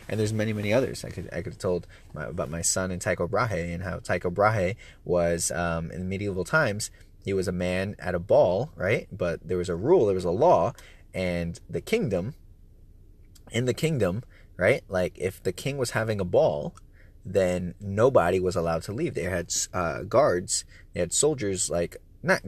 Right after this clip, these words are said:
soldiers, guards, uh, guarding the doors, right? Like, nobody could leave until the king left. So the, once the king left the party, that's when it was okay for anybody else to leave. But here it was, it was a feast, it was drinking, it was all these different things. And Tycho Brahe was a man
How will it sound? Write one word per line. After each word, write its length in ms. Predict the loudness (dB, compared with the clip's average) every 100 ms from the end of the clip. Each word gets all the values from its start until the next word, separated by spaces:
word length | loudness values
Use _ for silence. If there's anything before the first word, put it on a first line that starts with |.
| -12
soldiers, 440 | -4 0 0 -2 4
guards, 560 | 10 10 8 2 -6 -8 -18 -16
uh, 180 | -6 -4
guarding 380 | 0 0 0 -2
the 80 | 0
doors, 480 | 4 4 2 -6 0
right? 140 | 0
Like, 160 | 0 -4
nobody 240 | -2 -2
could 160 | -2 0
leave 320 | 0 0 -6 -10
until 400 | -8 0 2 2
the 120 | 0
king 220 | -4 -4
left. 240 | -4 -8 -8
So 100 | -6
the, 120 | -6
once 340 | -6 -6 -4 -4
the 100 | -6
king 300 | -4 -4 0
left 180 | 0 -2
the 80 |
party, 360 | -6 -4 -2 -6 -10 -20 -4
that's 200 | -4 -2
when 100 | -2
it 100 | 0
was 160 | 0 2
okay 380 | -2 2 2
for 100 | 2
anybody 340 | -2 -2 0 0
else 160 | -2
to 60 | -6
leave. 240 | -8 -8 -12 -20 -12
But 100 | 0
here 220 | 4 4
it 80 | 4
was, 240 | 4 4
it 60 | 0
was 120 | -2
a 80 | -6
feast, 440 | -4 -4 -2 -2
it 60 | -2
was 200 | -2 -4
drinking, 480 | -4 -4 -4 -6
it 60 | -4
was 120 | -2
all 200 | 0 2
these 180 | 2 0
different 300 | -4 -6 -6
things. 200 | -6 -4
And 120 | -6
Tycho 300 | -4 -2 -2
Brahe 340 | 0 2 2 0
was 120 | 0
a 40 |
man 340 | -2 -2 -2